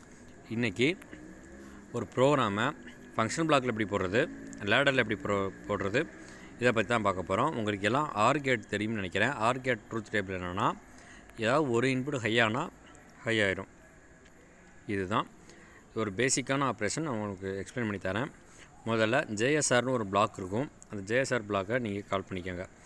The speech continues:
ஜே எஸ் ஆர்ங்கிறது jump to subroutine. நான் already எப்படி இந்த இதெல்லாம் create பண்ண ஒரு basic video போட்டிருக்கேன். அதை நீங்க பார்த்தீங்கன்னா உங்களுக்கு புரியும். ஓகே, இப்போ நான் பி ஓ ஆர்னு ஒரு gate எடுத்திருக்கேன்.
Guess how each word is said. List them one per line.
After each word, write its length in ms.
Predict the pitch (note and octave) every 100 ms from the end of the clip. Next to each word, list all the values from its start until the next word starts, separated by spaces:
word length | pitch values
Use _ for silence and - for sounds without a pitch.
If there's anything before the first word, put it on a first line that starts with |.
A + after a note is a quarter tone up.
| - - -
ஜே 140 | A#2+
எஸ் 180 | C3+ C3
ஆர்ங்கிறது 300 | B2+ G#2 A2 B2
jump 340 | A2+ A#2+ C3
to 160 | C3+ G2+
subroutine. 460 | G2 G#2 F#2+ F#2 - - - - - - - - -
நான் 220 | A#2+ A#2+
already 180 | B2+ C#3+
எப்படி 300 | C3 A#2 D3
இந்த 180 | C#3+ B2+
இதெல்லாம் 240 | A#2 C3
create 280 | A2+ A#2 C3+
பண்ண 180 | C3 C3
ஒரு 120 | B2+
basic 340 | G#2 C3+ C3+ C#3+
video 260 | B2 A2+ G2
போட்டிருக்கேன். 400 | G#2+ G2 F#2+ B2+
அதை 140 | C3
நீங்க 200 | A2 G2+ F#2+
பார்த்தீங்கன்னா 260 | A2+ A#2 C3
உங்களுக்கு 300 | A#2+ G2 F#2
புரியும். 340 | - G#2 F#2+ - - - - - - - -
ஓகே, 240 | G#2 G#2 G#2+
இப்போ 220 | G#2 G#2+
நான் 380 | G#2+ C3+ - A2
பி 140 | C#3
ஓ 340 | D#3 D3 A#2+ A#2
ஆர்னு 160 | B2
ஒரு 160 | C#3 G#2+
gate 260 | G#2 A2
எடுத்திருக்கேன். 420 | G#2 F#2 F2 F#2